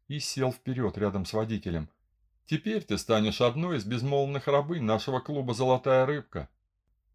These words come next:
Елисеев передал охраннику серебристые наручники, и тот быстро заковал девушке руки. Катя обмякла и замолчала. Свобода,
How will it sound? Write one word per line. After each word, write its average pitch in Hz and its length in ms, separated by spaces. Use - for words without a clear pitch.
Елисеев 107 560
передал 104 380
охраннику 98 520
серебристые 104 640
наручники, 113 720
и 107 60
тот 107 240
быстро 139 460
заковал 110 460
девушке 101 460
руки. 95 420
Катя 101 300
обмякла 113 680
и 101 60
замолчала. 101 800
Свобода, 113 680